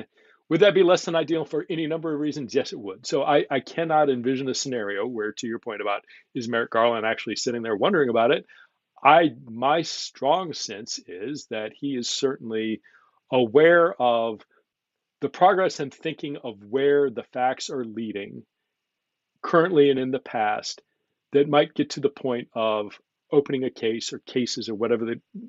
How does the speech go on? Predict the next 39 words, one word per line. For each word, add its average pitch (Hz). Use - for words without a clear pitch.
the, 143
the, 113
the 107
resolution 123
might 113
be 101
around 117
Trump. -
Is 160
it 180
going 151
to 151
be 139
the 135
thing 131
where 123
Director 135
Wray 120
goes 120
to 120
him 113
and 110
says, 110
"Mister 117
Attorney 110
General, 113
we 107
want 110
to 117
open 113
the 104
case. 117
Are 110
you 113
okay 139
with 143
that?" 147
Not 170
necessarily, 127